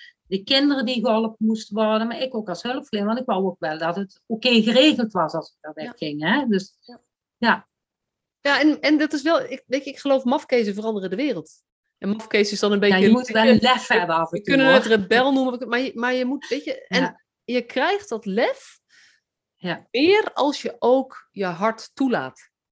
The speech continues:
Speaker 1: Ja.
Speaker 2: Als iets,
Speaker 1: Ja, daar
Speaker 2: als
Speaker 1: ben
Speaker 2: je,
Speaker 1: ik van
Speaker 2: als je
Speaker 1: overtuigd.
Speaker 2: durft te laten raken.
Speaker 1: Ja.
Speaker 2: En dan, en, eh, dat is ook heel erg mijn lijn. We moeten nergens tegenstrijden vanuit
Speaker 1: Ja.
Speaker 2: dat hart, want dat kan ook heel erg,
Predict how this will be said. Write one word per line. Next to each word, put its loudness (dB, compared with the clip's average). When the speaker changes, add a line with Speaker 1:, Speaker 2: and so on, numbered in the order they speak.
Speaker 1:
Ja. -2
Speaker 2:
Als -4
iets, -2
Speaker 1:
Ja, 4
daar 2
Speaker 2:
als 2
Speaker 1:
ben 4
Speaker 2:
je, 6
Speaker 1:
ik 0
van -4
Speaker 2:
als -4
je -2
Speaker 1:
overtuigd. 2
Speaker 2:
durft -6
te 0
laten 0
raken. -4
Speaker 1:
Ja. -8
Speaker 2:
En -10
dan, -4
en, -6
eh, -6
dat -2
is -4
ook -2
heel 2
erg -2
mijn -2
lijn. 0
We -2
moeten -4
nergens -4
tegenstrijden -4
vanuit 2
Speaker 1:
Ja. 2
Speaker 2:
dat -6
hart, -6
want -8
dat -2
kan -2
ook 0
heel 2
erg, -6